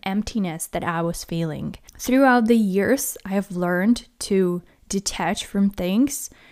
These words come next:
and to learn that I don't have to hide or cover or fight with feelings that I have by buying stuff or by whatever, ordering more things, but I can just let those feelings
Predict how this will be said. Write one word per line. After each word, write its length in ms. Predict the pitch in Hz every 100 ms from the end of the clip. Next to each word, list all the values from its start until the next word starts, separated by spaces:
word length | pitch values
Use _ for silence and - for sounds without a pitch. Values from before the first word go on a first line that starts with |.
| _ _ - -
and 400 | 190 190 190 202
to 120 | 226
learn 420 | 202 202 208 208
that 280 | 202 190 -
I 160 | - 214
don't 200 | 220 302
have 440 | 247 220 277 - -
to 500 | - 220 208 196 196 -
hide 560 | - 202 196 190 185 -
or 160 | 190
cover 640 | 185 - 196 180 185 180 180 -
or 340 | 180 180 175
fight 720 | - - 196 202 170 160 - -
with 260 | 175 127
feelings 640 | - - 202 185 170 165 170
that 140 | 175
I 100 | -
have 560 | 170 - 214 - - - -
by 720 | 180 208 196 170 170 175 175 _ _
buying 400 | 180 185 240 240
stuff 480 | 226 - 160 165 -
or 260 | 170 165 170
by 440 | 170 151 165 170 - -
whatever, 480 | 202 202 196 185 -
ordering 500 | 226 254 226 202 190
more 220 | 180 180
things, 440 | 180 226 185 175 185
but 160 | 190
I 200 | - 226
can 560 | 233 - 208 202 202 202 -
just 380 | - 240 - 214
let 240 | 214 220
those 400 | 226 226 233 -
feelings 720 | - 208 196 190 196 214 -